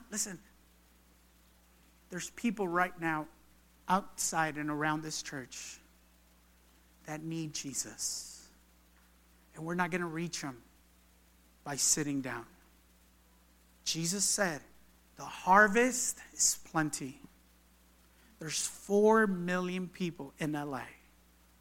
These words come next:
But Jesus said, "The workers are what? Few."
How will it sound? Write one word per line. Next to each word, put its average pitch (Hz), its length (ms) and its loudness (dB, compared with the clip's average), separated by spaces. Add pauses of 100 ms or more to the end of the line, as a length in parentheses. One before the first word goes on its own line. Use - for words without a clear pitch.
(1600)
But - 100 -20
Jesus 170 320 -4
said, 147 340 -2 (180)
"The 143 60 -14
workers 165 520 0
are 147 120 -2
what? 135 260 -4 (640)
Few." 123 240 -18